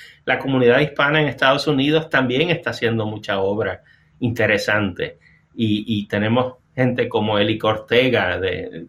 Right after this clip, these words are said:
que es mexicana, tenemos a Alex Saum, que es española, eh, Elika está en, en, en Boulder, Colorado, y es parte de un grupo de facultad que tienen un centro que se llama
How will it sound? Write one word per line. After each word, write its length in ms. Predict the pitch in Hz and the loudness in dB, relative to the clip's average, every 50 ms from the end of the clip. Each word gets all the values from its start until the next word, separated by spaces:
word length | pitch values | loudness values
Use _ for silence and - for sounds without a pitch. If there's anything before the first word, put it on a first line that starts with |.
| _ | _
que 80 | - 101 | -8 -6
es 80 | 101 107 | -2 0
mexicana, 880 | 113 113 120 117 113 - 123 117 120 127 127 117 104 90 82 82 - | 0 0 0 -2 -2 0 0 2 2 2 2 0 0 -2 -4 -6 -6
tenemos 360 | - 98 98 98 98 104 113 | -6 -6 -4 -4 -4 -4 -2
a 140 | 117 113 104 | 0 0 0
Alex 460 | - - 117 120 120 113 113 - - | 0 2 2 2 2 2 0 -4 -4
Saum, 560 | - 127 123 131 131 131 127 113 107 101 - - - - - _ _ - | -2 0 2 2 4 4 2 2 0 -2 -6 -10 -16 -20 -20 _ _ -2
que 80 | 123 117 | 0 0
es 160 | 113 113 - | 0 0 0
española, 960 | 135 127 - - 120 113 113 113 117 120 127 127 127 117 95 87 - - - _ _ _ _ _ _ | -2 -2 0 0 0 2 2 4 4 4 4 4 4 4 2 0 -2 -6 -12 _ _ _ _ _ _
eh, 220 | - 95 95 - - - | -6 -4 -4 -6 -6 -4
Elika 520 | - 123 131 135 131 131 131 131 131 117 | 0 2 2 4 2 2 2 0 0 -2
está 360 | 110 - - - 117 117 117 120 | -2 -2 -2 0 2 2 2 2
en, 380 | 120 123 120 117 110 107 104 - | 2 2 0 -2 -4 -4 -6 -6
en, 720 | - 110 107 101 98 98 95 95 92 90 87 87 - - - _ _ | -6 -4 -4 -4 -4 -4 -6 -8 -8 -8 -10 -10 -12 -14 -16 _ _
en 200 | - 113 113 104 | -4 -4 -2 0
Boulder, 480 | 92 101 113 127 135 120 113 104 101 104 | 2 4 4 4 6 4 4 4 4 2
Colorado, 800 | 123 117 110 110 110 110 110 120 127 123 110 - - - - _ _ _ _ _ _ _ _ _ _ | 2 2 4 4 4 4 4 4 4 4 2 0 -2 -6 -12 _ _ _ _ _ _ _ _ _ _
y 140 | 131 131 | 0 0
es 140 | 131 127 - | 0 0 -2
parte 540 | - - 135 127 143 156 156 - 147 131 127 | -4 -2 0 0 0 -2 -2 -2 -2 0 2
de 180 | 120 120 113 113 | 4 4 2 2
un 180 | 120 127 127 | 0 -2 -2
grupo 400 | 127 131 139 135 135 143 139 131 | -2 -2 -4 -4 -2 -2 -2 0
de 120 | 131 120 - | 0 0 0
facultad 800 | 131 127 123 - 131 117 113 110 - 123 123 135 131 135 - _ | 0 -2 -2 -2 -6 -8 -8 -4 -2 0 0 0 -2 -4 -8 _
que 100 | - 117 | -6 -6
tienen 420 | 113 - 110 113 117 127 127 131 | -4 -2 -2 0 0 0 0 0
un 460 | 131 135 139 135 131 123 120 117 117 - | 0 0 0 0 -2 -2 -2 -4 -6 -4
centro 500 | - - 143 143 151 143 - 123 123 120 | -2 0 0 0 0 -2 0 -2 -2 0
que 120 | 113 - | -2 -2
se 120 | - 117 | -2 -2
llama 480 | 104 110 117 131 143 143 135 131 131 - | 0 0 0 0 0 0 0 0 -2 -4